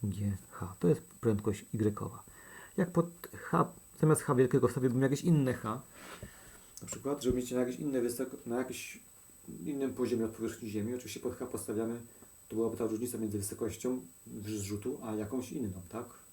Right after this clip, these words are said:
To byłoby ta, to było właśnie delta H bardziej w tym przypadku. A tu jest jako, mnie tu interesuje prędkość końcowa, czyli tak, odległo-, różnica mi wysokości pomiędzy, pomiędzy miejscem wyrzutu H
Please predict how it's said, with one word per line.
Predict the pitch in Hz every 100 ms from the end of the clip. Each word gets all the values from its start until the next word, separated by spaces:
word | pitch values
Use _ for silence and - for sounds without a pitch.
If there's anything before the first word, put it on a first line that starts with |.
| - -
To | 101
byłoby | 101 101
ta, | 123 110
to | 101
było | 104 107
właśnie | 95 - 117
delta | 123 101
H | 87
bardziej | 92 92 - -
w |
tym | -
przypadku. | - - - - - - - - - - - - -
A |
tu | 110
jest | 120 120
jako, | 120 117 -
mnie | 113 131
tu | 131
interesuje | 127 127 127 131
prędkość | 127 110 127 -
końcowa, | 135 131 104 92
czyli | - 110 117 - - - - - - - - -
tak, | 123 123 - - - -
odległo-, | - 120 120 127 117 139 -
różnica | 113 143 123
mi | 123
wysokości | 101 135 131 - -
pomiędzy, | 104 123 104 113 104 - - - - - - - - - - - - -
pomiędzy | 127 131 127 101 113 104
miejscem | 113 - 101
wyrzutu | 95 101 101 -
H | 110 147